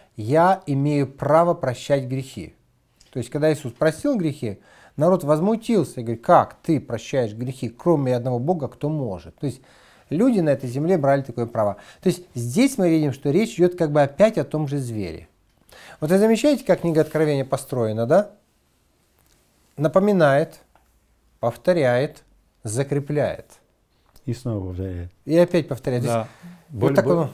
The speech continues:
Speaker 1: Мгм.
Speaker 3: более того, есть ещё один очень интересный такой факт. Она берёт какую-то деталь. Когда разобрали, он говорит: «Ну, чтобы вы поняли суть от этого, давайте посмотрим в более широком контексте». Посмотрели в более широком, а говорит: «Чтобы вы ещё лучше уяснили», он ещё.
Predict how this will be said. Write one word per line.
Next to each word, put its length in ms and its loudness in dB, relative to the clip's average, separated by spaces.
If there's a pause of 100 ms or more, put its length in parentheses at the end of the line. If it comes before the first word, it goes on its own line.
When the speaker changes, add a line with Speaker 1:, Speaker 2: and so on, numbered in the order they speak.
Speaker 1:
Мгм. 140 -4
Speaker 3:
более 180 -2
того, 140 0
есть 180 -2
ещё 200 -6
один 180 -4
очень 220 -8
интересный 420 -8
такой 240 -10
факт. 300 -6 (260)
Она 160 -4
берёт 260 0
какую-то 380 -6
деталь. 460 -6 (760)
Когда 240 0
разобрали, 480 2
он 60 0
говорит: 200 -2
«Ну, 140 -2
чтобы 220 -4
вы 80 0
поняли 480 0
суть 280 -4
от 100 0
этого, 240 -4
давайте 280 -4
посмотрим 420 -6
в 40 -8
более 180 -4
широком 400 -6
контексте». 500 -10
Посмотрели 460 -4
в 40 -2
более 200 2
широком, 420 -4
а 40 -4
говорит: 180 -2
«Чтобы 200 -4
вы 160 2
ещё 460 4
лучше 280 2
уяснили», 340 -2
он 140 0
ещё. 400 2